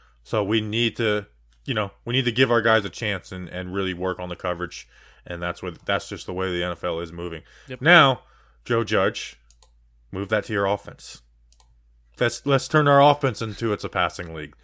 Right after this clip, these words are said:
Speaker 1: That's, that, that would be my critique. Let's turn our offense into it's a passing league.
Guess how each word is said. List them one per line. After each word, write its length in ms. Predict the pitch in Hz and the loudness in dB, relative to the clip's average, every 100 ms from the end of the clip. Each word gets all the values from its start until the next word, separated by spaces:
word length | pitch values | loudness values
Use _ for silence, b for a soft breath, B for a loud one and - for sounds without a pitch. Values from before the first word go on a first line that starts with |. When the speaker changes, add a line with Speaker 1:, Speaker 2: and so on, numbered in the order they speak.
| b b b | b b b
Speaker 1:
That's, 320 | 107 107 - | 2 2 0
that, 420 | 110 117 117 104 | 2 4 4 2
that 160 | 113 123 | 2 2
would 140 | 117 | 2
be 100 | 117 | 0
my 140 | 113 107 | 0 0
critique. 400 | - - 92 - | -2 -4 -4 -2
Let's 160 | 104 | -4
turn 200 | - 123 | 0 0
our 160 | 117 113 | 2 4
offense 360 | 107 - 101 101 | 4 2 -8 -8
into 280 | 92 98 | -6 -4
it's 220 | 92 98 - | -4 -6 -6
a 20 | |
passing 420 | 90 85 - - - | -2 -2 -2 -12 -16
league. 200 | - | -18